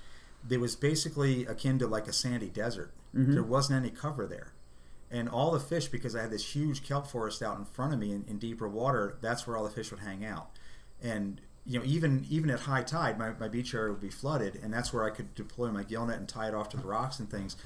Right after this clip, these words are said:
Speaker 1: But the land underneath that was just basically a sandy gravel bottom, and there wasn't a whole lot of reason for fish to go there. I didn't even fish with a line in the area where I could deploy my gill net.
Speaker 2: Ah.
Speaker 1: There, there was never any visible fish in that area.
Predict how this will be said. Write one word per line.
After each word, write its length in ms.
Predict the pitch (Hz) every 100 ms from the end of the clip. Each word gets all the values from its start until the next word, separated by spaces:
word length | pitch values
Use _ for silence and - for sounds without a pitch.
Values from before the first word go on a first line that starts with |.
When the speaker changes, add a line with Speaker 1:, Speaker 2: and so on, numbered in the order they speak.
| - - -
Speaker 1:
But 140 | 120 127
the 100 | 113
land 320 | 123 151 151
underneath 400 | 127 110 156 175
that 220 | 104 95
was 180 | 104 104
just 260 | 127 117 -
basically 360 | 117 117 104
a 60 | 92
sandy 480 | - 113 110 104 98 -
gravel 300 | 107 107 95
bottom, 400 | 98 117 113 95
and 100 | 98
there 60 | 101
wasn't 300 | 110 110 104
a 40 |
whole 180 | 113 110
lot 180 | 107 104
of 140 | 98
reason 220 | 110 101
for 140 | 104 -
fish 220 | 147 143
to 80 | -
go 240 | 98 131
there. 240 | - - - - - - - - - -
I 120 | 120
didn't 180 | 139 156
even 240 | 139 120
fish 260 | 107 139 135
with 120 | 123
a 40 | 98
line 540 | 98 107 135 87 - -
in 120 | 110
the 100 | 104
area 240 | 101 104 98
where 160 | 98
I 60 | 98
could 160 | -
deploy 260 | 101 - 110
my 160 | 98 98
gill 220 | 101 101
net. 180 | 87 -
Speaker 2:
Ah. 300 | 107 131 - - - - - - - - - - -
Speaker 1:
There, 260 | 131 139 131
there 160 | 135
was 160 | 123 127
never 340 | 135 135 139
any 200 | 131 131
visible 340 | 120 123 120 110
fish 260 | 123 110
in 60 | 104
that 140 | 98
area. 280 | 95 92 85